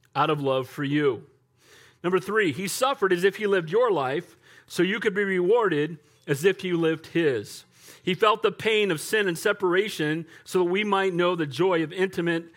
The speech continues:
and eternal fellowship. He, he understood what the consequences of sin were as it was poured out upon him, and he knew separation from the Father so that you and I won't have to.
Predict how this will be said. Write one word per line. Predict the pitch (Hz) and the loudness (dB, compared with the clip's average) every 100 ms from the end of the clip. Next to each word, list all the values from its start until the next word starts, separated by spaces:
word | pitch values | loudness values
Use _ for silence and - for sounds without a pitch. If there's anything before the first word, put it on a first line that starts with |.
| - - | -16 -4
and | 156 | -2
eternal | 160 - 170 160 | 0 0 0 0
fellowship. | 156 160 160 139 123 - | 0 0 0 -2 -6 -4
He, | 208 254 277 | -4 -4 -6
he | 139 208 | -6 -4
understood | 269 254 208 - 208 151 151 - - - _ _ _ _ _ | -2 -4 -6 0 0 0 -2 -12 -20 -20 _ _ _ _ _
what | - 175 175 | -2 -2 -2
the | 180 | -4
consequences | - 233 233 220 233 220 175 | 2 2 2 -2 -2 -2 -4
of | 156 | -4
sin | - 214 214 185 | 0 0 0 0
were | 135 120 143 - | 0 0 -4 -8
as | 147 147 | -2 -2
it | |
was | 147 | -2
poured | - 196 196 | -2 -2 0
out | 185 | 0
upon | 175 - 185 170 | -2 -2 -2 -2
him, | 143 139 147 - - | -2 -4 -10 -20 -6
and | 175 185 | 0 0
he | |
knew | 175 220 | 0 -2
separation | 226 - 240 220 202 214 220 | -2 0 2 4 4 2 -2
from | 185 196 | -4 -2
the | 165 | -2
Father | 147 185 196 160 131 143 - - | 0 0 2 0 -2 -4 -14 -12
so | - 196 | -2 0
that | 175 | 0
you | 175 214 | 0 0
and | 185 | 2
I | 196 | 2
won't | 180 185 156 | 0 -2 -2
have | 156 160 - | -2 -2 -4
to. | 135 107 | -8 -8